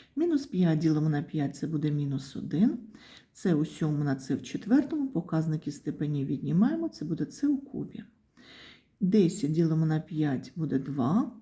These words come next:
Показники степенів віднімаємо, це буде у нас просто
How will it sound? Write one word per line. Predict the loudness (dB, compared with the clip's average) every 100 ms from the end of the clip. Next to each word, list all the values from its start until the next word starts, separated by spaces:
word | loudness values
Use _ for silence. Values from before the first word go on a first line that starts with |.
| -20 -20 -20 _ -6
Показники | -4 0 0 0 -2 -4
степенів | -6 -4 -2 -2 0
віднімаємо, | 0 4 4 4 2 -4 -6
це | -4 -2
буде | -2 -2 -8 _ _
у | -2
нас | 2 2 0
просто | -2 -2 -2 -6